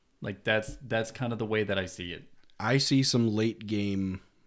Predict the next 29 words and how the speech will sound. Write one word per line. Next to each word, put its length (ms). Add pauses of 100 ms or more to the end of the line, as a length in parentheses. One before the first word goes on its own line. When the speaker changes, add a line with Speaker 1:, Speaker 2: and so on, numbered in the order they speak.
(360)
Speaker 2:
clutching 800
from 280
Pat 320
Mahomes 340
Speaker 1:
Some 140
late 300
game 200
Speaker 2:
and 220
Speaker 1:
throwing 400
it 140
to 100
the 100
defense? 800 (120)
Speaker 2:
No, 380 (120)
clutching. 640
Speaker 1:
Come 160
Speaker 2:
You 60
Speaker 1:
on, 80
Speaker 2:
know 60
what 40
I'm 60
Speaker 1:
man. 80
Speaker 2:
saying? 120
Speaker 1:
He's 100
been 180
doing 200
that 140
all 140
year. 460